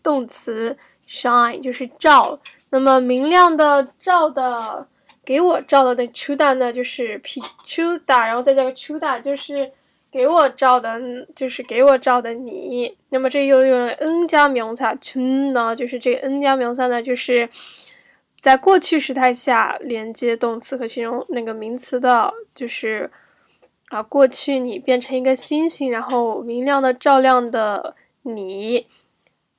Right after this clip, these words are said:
啊，은加名词，这里的 conjugate verbs and make adjectives in past tense。 好，那么我们讲完了所有的以后呢，让我们就看一下翻译。우연히 내 앞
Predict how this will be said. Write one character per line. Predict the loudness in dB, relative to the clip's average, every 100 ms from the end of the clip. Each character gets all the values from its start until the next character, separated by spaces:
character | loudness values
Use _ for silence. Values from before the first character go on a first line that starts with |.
| -10
啊， | -6
은 | -6 -4 2
加 | 4
名 | 4 -2 -4
词， | 2 2 2 -4 _ _ _ _
这 | -4
里 | -4
的 | -2 -6 -8
conjugate | -10 -6 -2 -2 2
verbs | 4 4
and | 0 -4 -4
make | -6 -6
adjectives | -6 -6 -6 -2 -2 -2 -8 -10
in | -12
past | -12 -14 -10 -10 -10
tense。 | -6 0 0 0 -6 -20 _ _ _ _ _ _ _ _ _
好， | -12 -10 -4
那 | -2 2
么 | 4 6 6
我 | 4
们 | -2 -2 -2 -4
讲 | -2 0 0
完 | 0
了 | 0 0
所 | 0 4
有 | 6 4
的 | 4 2 0 -2
以 | -2
后 | 0
呢， | 2 2
让 | 4 2
我 |
们 | 0 -2
就 | -2
看 | -2 -2 -2 -2
一 |
下 | 0 2 2 2 -2
翻 | 0 0 0
译。 | -2 -6 -12 _ _ _ _ _ _ _ _ _ 0
우 | 4
연 | 6 6
히 | 4 4
내 | 4 4
앞 | 2